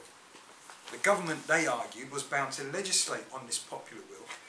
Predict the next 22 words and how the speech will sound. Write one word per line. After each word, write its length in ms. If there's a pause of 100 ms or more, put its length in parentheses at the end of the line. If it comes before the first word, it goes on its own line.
(360)
even 380
over 420
and 100
against 460
the 60
sovereignty 540
of 120
Parliament. 360 (1200)
During 160
the 60
first 500 (400)
Conservative 760
Party 260
conference 480
following 480
the 60
referendum, 640
new 160 (100)
Prime 220
Minister 340
Theresa 520
May 200